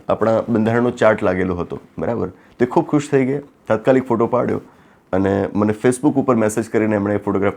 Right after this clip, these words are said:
મોકલી આપ્યો. આવા ઘણા ઉદાહરણ બનતા હોય છે. ન વિચાર્યું હોય એવી જગ્યાએ, જેમ કે મેં કહ્યું ને, પાંચ છ વર્ષ પહેલાં જ એક રિસોર્ટની અંદર રિસેપ્શન ઉપર આપણું પુસ્તક દેખાઈ ગયું. હજુ બે દિવસ પહેલાંની જ વાત છે, બરોડા ગયેલો હતો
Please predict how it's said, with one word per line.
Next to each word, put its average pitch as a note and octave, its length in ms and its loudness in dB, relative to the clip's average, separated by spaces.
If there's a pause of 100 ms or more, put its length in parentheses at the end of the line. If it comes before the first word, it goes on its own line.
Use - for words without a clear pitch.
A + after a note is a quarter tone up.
મોકલી G2+ 300 0
આપ્યો. F2+ 260 -4 (960)
આવા B2+ 100 6
ઘણા A#2 200 0
ઉદાહરણ G#2+ 300 0
બનતા F2+ 300 -2
હોય F2 220 -2
છે. - 200 -8 (640)
ન A#2+ 100 6
વિચાર્યું C#3+ 460 6
હોય C3+ 140 4
એવી C3+ 260 4
જગ્યાએ, F2+ 440 -2
જેમ G#2 240 0
કે A#2 80 0
મેં A2+ 140 0
કહ્યું B2+ 200 -2
ને, C3 60 -4
પાંચ G#2 320 -4
છ - 20 4
વર્ષ G#2+ 280 0
પહેલાં G#2+ 260 0
જ - 20 0
એક G2 140 -2
રિસોર્ટની A2+ 440 2
અંદર G#2 440 0
રિસેપ્શન A#2 420 0
ઉપર A2 180 0
આપણું G#2 220 -2
પુસ્તક G#2 200 -6
દેખાઈ G#2+ 360 0
ગયું. F#2 280 -6 (640)
હજુ G#2+ 180 6
બે C3 120 8
દિવસ C#3+ 220 4
પહેલાંની C3+ 300 2
જ A#2 60 0
વાત G2 240 0
છે, - 160 -14 (240)
બરોડા A2+ 260 6
ગયેલો A2+ 260 4
હતો A2 260 -2